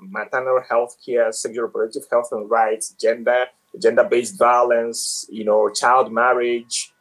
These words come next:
water availability, you know, there's a lot of impact. So we need to focus on these areas to strengthen our adaptation response as we're already on the front line.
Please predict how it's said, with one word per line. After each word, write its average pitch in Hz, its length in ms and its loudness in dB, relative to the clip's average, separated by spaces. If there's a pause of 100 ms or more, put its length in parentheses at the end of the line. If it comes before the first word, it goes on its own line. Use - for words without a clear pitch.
(120)
water 127 500 2
availability, 131 1300 0
you 120 120 -8
know, 120 200 0 (240)
there's 135 440 0
a 120 40 4
lot 143 180 4
of 147 140 2
impact. 139 340 -2
So 123 160 0 (140)
we 139 100 -4
need 151 180 -2
to - 120 -6
focus - 580 0
on 113 120 2
these 131 200 2
areas 120 320 2
to 117 140 -6
strengthen 131 760 0
our 113 220 4
adaptation 117 640 0
response 113 680 0 (260)
as - 140 0
we're 120 160 2
already 127 300 6
on 120 100 2
the 113 80 0
front 147 300 0
line. 104 260 -4